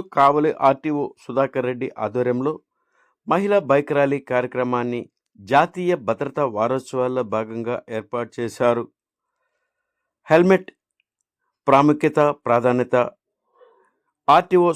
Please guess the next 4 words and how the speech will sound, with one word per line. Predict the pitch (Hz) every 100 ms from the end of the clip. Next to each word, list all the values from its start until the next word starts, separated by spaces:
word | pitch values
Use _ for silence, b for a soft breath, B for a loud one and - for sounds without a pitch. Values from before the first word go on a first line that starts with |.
| -
సుధాకర్ | 127 127 127 120
రెడ్డి | 117 110
తెలిపారు. | 113 117 123 120 - _ _ _ _ _ _ _ _ _ _ _ _ _ _ _ _ _ - 147
వేగం | 190 208